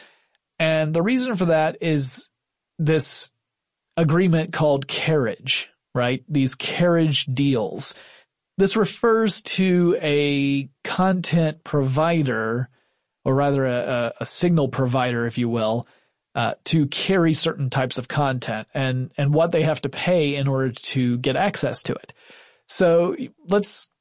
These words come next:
separate them out by the creators and the providers, the service providers. The creators, the content creators, or at least the people who, or companies that own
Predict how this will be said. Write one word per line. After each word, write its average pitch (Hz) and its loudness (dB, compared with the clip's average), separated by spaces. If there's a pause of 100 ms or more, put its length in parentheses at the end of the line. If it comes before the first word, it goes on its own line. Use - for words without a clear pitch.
(140)
separate 208 0
them 160 2
out 143 -2
by 139 2
the 135 0
creators 143 2
and 139 -4
the 131 0
providers, 123 -2
the 131 -2
service 120 -2
providers. - -4 (500)
The 165 2
creators, 202 2
the 143 -4
content 175 0
creators, 135 0
or 147 0
at 139 2
least 147 0
the - -2
people 147 2
who, 131 0
or 131 0
companies 139 0
that - -2
own 135 2